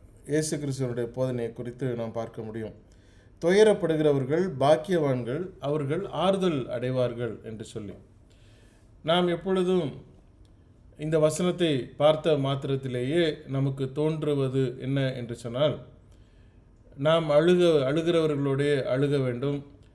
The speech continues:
துக்கப்படுகிறவர்களோடே துக்கப்பட வேண்டும், அப்பொழுது நமக்கு ஆறுதல் அடைந்து விடுவோம் என்று ஒரு சிந்தனை உண்டு. அநேகர் அப்படித்தான் நாம் நினைத்து கொண்டிருக்கிறோம். நாம் துயரப்படணும், நம்ம வந்து, அஹ், மற்றவர்கள் யாராவது வருத்தப்பட்டாங்கன்னா நம்மளும் சேர்ந்து அவர்களோட அழுகணும்,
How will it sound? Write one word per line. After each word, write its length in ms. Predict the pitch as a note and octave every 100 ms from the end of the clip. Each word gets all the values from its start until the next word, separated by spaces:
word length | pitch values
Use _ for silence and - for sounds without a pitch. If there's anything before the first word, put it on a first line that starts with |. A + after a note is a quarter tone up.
| -
துக்கப்படுகிறவர்களோடே 1080 | C#3 D3+ F3+ E3 D3 C#3 C3+ B2+ B2+ C3 C3+
துக்கப்பட 500 | C3+ B2+ C#3+ C3 B2+
வேண்டும், 380 | A#2+ A#2+ C#3 C3+ - - -
அப்பொழுது 420 | C#3 D#3 D3+ D#3
நமக்கு 560 | C#3+ B2+ C3+ C#3+ A2
ஆறுதல் 360 | A#2+ C3+ C#3+ C#3
அடைந்து 320 | B2+ B2 A#2+
விடுவோம் 420 | A#2 A2 A#2 A2+ -
என்று 420 | - A2 C3 F#3+ C#3+
ஒரு 160 | B2
சிந்தனை 400 | B2 C3+ B2+ B2+
உண்டு. 400 | A2+ A2+ A2+ - - - - - - - -
அநேகர் 420 | B2 E3 F#3+ F#3+
அப்படித்தான் 460 | D#3+ C#3 C#3+ D3+ D3
நாம் 240 | C3+ B2
நினைத்து 320 | B2 B2+ B2+
கொண்டிருக்கிறோம். 500 | B2 A#2 G#2+ G#2+ G2+ - - - - - - -
நாம் 260 | C3+ C#3
துயரப்படணும், 840 | D3 E3 E3+ C#3 C3 A#2+ B2 B2 - - - -
நம்ம 280 | - C#3+ C#3+
வந்து, 540 | C#3 C#3 D3+ C#3 A#2 - - -
அஹ், 160 | B2+ A#2+
மற்றவர்கள் 520 | C3 D#3+ D#3+ D3+ C#3+
யாராவது 460 | C#3 C#3 C#3+ C#3+
வருத்தப்பட்டாங்கன்னா 600 | C3+ C#3+ C#3 C3 B2+ C3+
நம்மளும் 360 | C3 B2+ C#3 C#3+
சேர்ந்து 300 | C#3 C3 B2+
அவர்களோட 340 | B2 A#2 B2
அழுகணும், 600 | A#2 A#2+ A#2+ A#2 A2 A#2